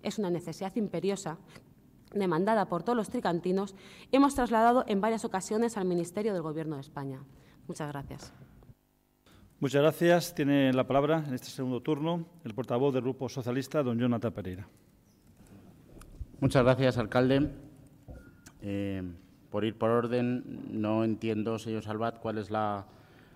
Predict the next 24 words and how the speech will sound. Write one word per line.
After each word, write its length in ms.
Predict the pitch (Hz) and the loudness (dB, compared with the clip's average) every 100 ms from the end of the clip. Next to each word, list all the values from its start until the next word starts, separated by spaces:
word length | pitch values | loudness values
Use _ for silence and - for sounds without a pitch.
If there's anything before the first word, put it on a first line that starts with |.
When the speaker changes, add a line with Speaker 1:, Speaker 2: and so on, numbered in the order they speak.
| - - | -20 -6
Speaker 3:
la 140 | 110 | -4
preocupación 640 | 110 104 107 110 131 135 | -2 -2 -2 -2 -2 -2
que 80 | 117 | -2
le 100 | 107 | -4
genera 320 | - 110 117 | -2 0 2
el 80 | 120 | 0
término 640 | 117 117 120 120 127 - - 240 202 135 | 2 6 6 6 4 0 2 6 6 4
<clears throat> 340 | - - - | -2 -16 -14
sostenible. 680 | - 120 - 113 143 131 214 - - - - - - - | -4 -2 2 6 6 6 0 -6 -20 -20 -20 -20 -20 -12
Eh, 300 | - 95 95 90 | -4 -2 -2 -4
si 140 | - | -2
lo 60 | 104 | -2
aplicamos 420 | 107 107 117 113 | 0 2 2 2
a 60 | |
la 80 | 107 | 0
movilidad, 480 | 101 98 90 117 131 | 0 0 0 2 2
no, 240 | 110 113 - | 2 -2 -4
yo 100 | 101 | -4
no 60 | 117 | -4
estoy 160 | 113 | 0
hablando 320 | 120 110 113 110 | 0 0 0 0
de 60 | |
una 100 | 110 | 0
obligación, 800 | 101 101 92 90 123 131 143 147 | 0 0 0 0 4 6 4 0